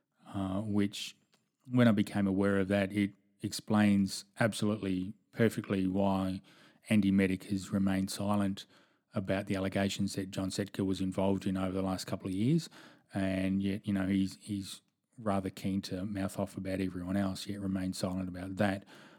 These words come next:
uh, and also explains why, um, he sided with the, the government. I mean, uh, what was it? I think it was the Herald Sun, um, put, you know, published something that he was the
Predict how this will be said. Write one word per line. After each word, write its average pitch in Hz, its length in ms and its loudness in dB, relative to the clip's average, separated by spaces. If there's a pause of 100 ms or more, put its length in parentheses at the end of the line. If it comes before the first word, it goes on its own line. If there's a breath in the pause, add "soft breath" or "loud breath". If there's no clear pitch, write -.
(140)
uh, 95 460 2
and 101 140 4
also 95 580 -2
explains 95 640 -2 (560 soft breath)
why, 95 800 2 (200)
um, 92 500 -4
he 104 120 2
sided 95 440 -2 (120)
with 98 340 -6
the, 101 120 -4
the 107 260 -4
government. 98 560 -2
I 92 120 -8
mean, 95 240 -8 (540 soft breath)
uh, 95 140 -2
what 104 140 -2
was 95 140 -6
it? 98 80 -8 (160)
I - 60 -8
think 98 140 -8
it 92 40 -8
was 95 120 -6
the 95 80 -4
Herald 104 260 0
Sun, 113 460 4 (440)
um, 101 580 -4
put, 110 300 -4
you 107 100 -8
know, 104 240 -2 (100)
published 113 360 -2
something 104 320 -2
that 98 120 -2
he 104 180 4
was 101 360 0
the 98 420 2